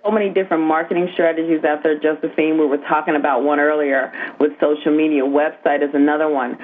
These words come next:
But the one that's the most personal, the most authentic, the one that will, if you do it well, it will convert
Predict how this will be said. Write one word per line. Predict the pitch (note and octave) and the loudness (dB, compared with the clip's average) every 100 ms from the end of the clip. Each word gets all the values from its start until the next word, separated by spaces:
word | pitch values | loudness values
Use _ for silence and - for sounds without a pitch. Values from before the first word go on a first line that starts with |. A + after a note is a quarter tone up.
| - - | -6 -2
But | F3 | 0
the | F3 | 0
one | D#3+ F3+ G3 A3 | 2 2 2 0
that's | F#3 - | -2 0
the | |
most | E3 D3 D3 | 0 0 -2
personal, | - - E3 E3+ G#3+ A3 B3 | -4 -2 -2 0 0 2 0
the | D#3+ | 0
most | D#3+ E3 E3 - | 0 0 0 -2
authentic, | C#3+ C#3 - F#3+ G#3+ - A#3 A#3 - - - - | -2 -4 -4 -2 0 0 0 -2 -6 -12 -10 0
the | E3 F3 | 2 2
one | E3+ G3 C4 G3+ E3 E3+ F3 - | 2 2 2 0 0 -2 -4 -4
that | D3+ E3 E3+ D#3+ D#3 - | -2 2 2 2 0 0
will, | E3 E3+ F3 E3+ D#3+ D#3 - | -2 0 2 2 2 0 0
if | E3 D#3+ | -2 0
you | E3+ | -2
do | D3+ G3 B3 | 0 2 2
it | A#3+ | 0
well, | A3+ B3+ F#3+ - - - - - _ - - - - | 0 0 0 -2 -4 -10 -20 -20 _ -16 -14 -20 0
it | F#3 F3 | 2 4
will | E3+ F#3 F#3 F#3+ | 2 2 0 -2
convert | - F3 C#3+ E3+ F#3 A3+ | -4 -2 0 0 2 0